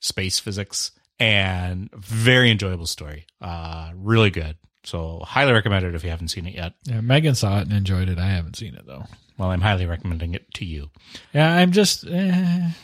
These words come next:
Speaker 2: maybe once it comes out on D-, it's not something I feel I need to go see in a theater.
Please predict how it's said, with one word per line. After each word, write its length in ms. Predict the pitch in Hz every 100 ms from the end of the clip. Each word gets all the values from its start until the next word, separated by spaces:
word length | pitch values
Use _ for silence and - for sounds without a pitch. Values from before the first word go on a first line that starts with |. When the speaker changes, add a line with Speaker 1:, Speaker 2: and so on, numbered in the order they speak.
| _ -
Speaker 2:
maybe 440 | 139 151 160 156
once 320 | 156 147 143 160
it 120 | -
comes 240 | 127 123
out 160 | 117 120
on 320 | 120 120 113 - -
D-, 140 | 110
it's 220 | 113 - - - -
not 180 | 151 139
something 320 | 139 135 120
I 140 | 117
feel 260 | 110 110 110
I 120 | 104
need 200 | 104 101
to 60 | 95
go 160 | 92
see 180 | 90 95
in 80 | 87
a 60 | 85
theater. 420 | 90 87 90